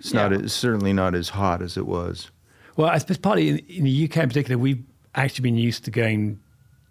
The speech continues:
Speaker 3: direct to our insurer for quite a long time. So we, so we actually have the first telephone insurer called Direct Line about thirty years ago, where you'd phone up and get a quote. And it was actually quite sophisticated even then for motor insurance.
Speaker 2: Hmm.
Speaker 3: And then we've, people just individually are just more used to buying online.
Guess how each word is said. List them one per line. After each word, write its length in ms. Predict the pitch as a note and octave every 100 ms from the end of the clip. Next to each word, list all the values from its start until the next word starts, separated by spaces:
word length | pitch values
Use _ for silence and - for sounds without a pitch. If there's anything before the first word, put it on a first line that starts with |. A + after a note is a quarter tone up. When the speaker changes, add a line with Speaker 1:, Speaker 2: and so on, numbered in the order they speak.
| _
Speaker 3:
direct 320 | - A#2+ A#2 A2
to 80 |
our 60 | A2+
insurer 300 | G#2 B2 G#2 -
for 180 | - B2+
quite 300 | - B2+ A2+
a 20 |
long 220 | A2+ A2 A2
time. 320 | B2+ A2 G2+
So 240 | - A#2+
we, 480 | B2 C3 C3 B2+ A2+ - - - -
so 140 | C3+
we 140 | D3
actually 180 | D3+ C3+
have 120 | C3
the 60 | A2+
first 420 | - C#3 B2 -
telephone 440 | - B2+ A#2 A#2+ G#2+
insurer 400 | G#2 - A2+ G#2
called 200 | A#2 G2+
Direct 260 | A2 A2
Line 200 | A2+ G#2+
about 180 | G#2 G#2+
thirty 400 | - A#2+ A2+ A#2
years 180 | A2+ G#2+
ago, 240 | A2 G#2+
where 80 | G#2+
you'd 180 | G#2+ G2+
phone 300 | - A#2 A2
up 160 | G#2+ -
and 100 | A2
get 80 |
a 60 | G#2+
quote. 240 | - A#2 A2
And 80 |
it 40 | A2+
was 80 | C#3+
actually 180 | C3+
quite 160 | B2+ A2+
sophisticated 560 | - A#2+ - B2 B2 A2+
even 160 | A2
then 200 | A2 A2
for 120 | G#2
motor 300 | A2+ A#2 A2+
insurance. 560 | G#2+ G2 A2 G#2 G#2+ - -
Speaker 2:
Hmm. 160 | F#3 C#3 - - -
Speaker 3:
And 180 | B2 B2
then 340 | B2+ B2+ B2 B2
we've, 280 | B2+ A#2 - _ _
people 220 | D3 C3+
just 140 | A#2+ C3
individually 440 | A#2+ C3 B2 A2+
are 60 | G#2+
just 100 | A#2+
more 160 | A#2+
used 180 | A2+ G#2+
to 40 | G#2+
buying 300 | A2+ G#2+ G#2
online. 680 | G#2 A2 A2 G#2+ G#2 G#2+